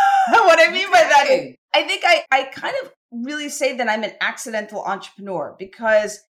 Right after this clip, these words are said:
Speaker 1: what I realized was that the mold that I was trying to put myself into, there was not a mold. And so to me, at that point, there was only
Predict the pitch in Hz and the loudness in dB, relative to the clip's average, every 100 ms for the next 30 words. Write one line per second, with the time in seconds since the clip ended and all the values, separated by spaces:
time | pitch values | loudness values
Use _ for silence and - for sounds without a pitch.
0 | _ - 254 285 277 269 330 403 349 254 | _ -4 2 4 2 0 -6 -4 0 2
1 | 214 214 220 214 202 214 202 190 180 - | 0 -4 -12 -12 -8 -2 0 0 -2 -8
2 | _ _ _ 240 247 240 247 277 302 285 | _ _ _ -6 -4 -4 2 2 2 -2
3 | 254 202 214 208 202 - 233 220 214 - | -4 -2 -2 -2 -6 -6 -6 -6 -10 -12
4 | 254 220 202 202 196 190 - 220 262 - | -10 -8 -8 -4 -4 -4 -10 -14 -14 -14
5 | 226 196 202 208 214 233 240 240 220 202 | -16 -14 -10 -10 -4 -4 -4 0 0 0
6 | 185 190 196 196 165 135 - 226 - 233 | -4 -6 -6 -4 -8 -10 -14 -12 -8 -8
7 | 220 _ - 247 262 302 294 226 214 _ | -10 _ -12 -10 -8 -8 -8 -10 -14 _
8 | _ _ 233 233 233 220 247 269 277 262 | _ _ -4 0 2 2 -4 -8 -8 -4
9 | 240 254 254 262 269 262 240 - | -6 -2 -2 -2 -6 -12 -12 -14